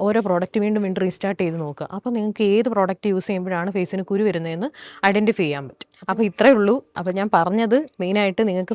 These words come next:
ഫാസ്റ്റായിട്ടൊരു റിസൾട്ട് വേണമെങ്കിൽ നമ്മുടെ ഇത് കിടിലം പ്രോഡക്റ്റാണ് ഈ, ആ, ജീരകപ്പൊടി.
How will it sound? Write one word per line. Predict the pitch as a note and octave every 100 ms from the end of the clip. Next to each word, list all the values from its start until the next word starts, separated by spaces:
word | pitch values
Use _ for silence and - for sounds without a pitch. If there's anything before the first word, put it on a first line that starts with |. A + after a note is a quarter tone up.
| G3
ഫാസ്റ്റായിട്ടൊരു | F3+ G#3+ - G#3 G3+ F3+
റിസൾട്ട് | E3+ G3 F#3+ F#3
വേണമെങ്കിൽ | E3 F3 G3+ G#3+
നമ്മുടെ | F3+ F3+ F3+
ഇത് | F3 G3+
കിടിലം | G#3 A#3+ A#3
പ്രോഡക്റ്റാണ് | E3+ D#3+ - E3 D#3+
ഈ, | E3 E3 -
ആ, | D#3+ D#3 D3+
ജീരകപ്പൊടി. | D#3+ E3+ E3+ D#3 D3+